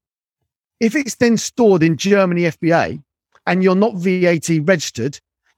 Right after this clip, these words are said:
you could trigger a liability to be V A T registered in Germany because your stock is in Germany. But the answer is there is a large concern at the moment that's possible. In theory, it should be sent back to U K F B A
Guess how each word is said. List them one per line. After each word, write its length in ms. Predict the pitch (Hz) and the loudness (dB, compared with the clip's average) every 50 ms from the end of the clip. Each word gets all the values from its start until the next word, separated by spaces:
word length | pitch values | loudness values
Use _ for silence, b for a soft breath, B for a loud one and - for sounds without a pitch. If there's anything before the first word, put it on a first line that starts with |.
| - | -4
you 120 | 160 196 175 | -2 -2 -2
could 280 | - - 254 202 - | 2 0 0 0 -2
trigger 380 | - - 254 226 185 175 208 208 | -6 -4 -2 -2 0 0 0 0
a 40 | 196 | 2
liability 720 | 190 190 185 180 143 - 254 240 185 156 - 160 160 151 | 4 4 2 2 2 2 2 2 2 0 0 -4 -4 -4
to 120 | - 165 | -4 -6
be 220 | 131 - 254 262 214 | -2 0 2 2 2
V 200 | 147 175 165 156 | 2 2 2 2
A 100 | 156 143 | 2 0
T 180 | - - 151 | 0 -4 -4
registered 460 | 143 135 151 147 131 - - - 135 135 | -2 0 -2 -2 -2 -4 -6 -4 -4 -2
in 140 | 143 135 | -2 -2
Germany 520 | 110 151 139 131 123 127 127 156 202 151 _ B B B B B B | 0 0 0 0 0 0 -2 -2 -2 -4 _ B B B B B B
because 320 | 190 - 208 240 226 170 | -2 0 0 0 0 2
your 80 | 240 214 | 0 -2
stock 320 | - - - 185 147 - | -2 0 -2 -2 0 0
is 100 | 185 170 | 0 2
in 140 | 170 185 185 | 2 2 2
Germany. 380 | - 269 254 196 151 123 98 98 | 2 2 2 2 0 -2 -2 0
But 200 | 233 233 - - - _ - | 0 0 0 -2 -10 _ -8
the 180 | 233 196 202 | -2 2 2
answer 360 | 226 262 277 262 202 - 196 190 | 4 4 2 2 0 -2 -2 -2
is 200 | 185 170 151 - - | -2 -2 -4 -2 0
there 160 | 196 180 180 | 0 2 2
is 120 | 180 156 151 | 2 2 2
a 100 | 170 165 | 2 2
large 420 | 165 185 190 190 190 190 151 - | 4 4 4 4 4 2 2 -2
concern 420 | - 170 160 - - 202 185 170 165 | -6 -8 -8 -4 0 0 2 2 2
at 80 | 180 | 0
the 40 | 175 | -2
moment 380 | 160 165 160 160 170 180 160 143 | -2 -2 -2 -2 -4 -6 -4 -4
that's 220 | 170 156 151 - | -4 -4 -4 -6
possible. 520 | - - 147 127 - - 123 127 156 165 - _ _ _ b b b _ _ _ _ _ - | -6 -6 -4 -4 -4 -4 -6 -8 -8 -8 -10 _ _ _ b b b _ _ _ _ _ -2
In 200 | - 214 208 208 | 0 2 2 2
theory, 600 | 165 - - - - 277 277 254 196 160 165 170 180 | 0 -4 -8 -2 0 2 4 4 2 2 0 -2 -2
it 200 | - - 202 151 | -2 -6 -6 -6
should 160 | - 175 156 | -4 -4 -6
be 80 | 160 | -6
sent 320 | - - - 208 247 208 - | -6 -2 -2 -2 -2 -2 -4
back 200 | 196 185 190 131 | -4 -4 -4 -6
to 100 | - 175 | -8 -6
U 220 | 160 156 185 190 - | -2 0 0 0 0
K 260 | - 196 196 185 160 | 2 2 2 4 2
F 160 | 135 - - | 0 -2 -2
B 160 | - 135 120 | -2 -2 0
A 240 | 113 120 139 175 165 | 0 0 0 -2 -2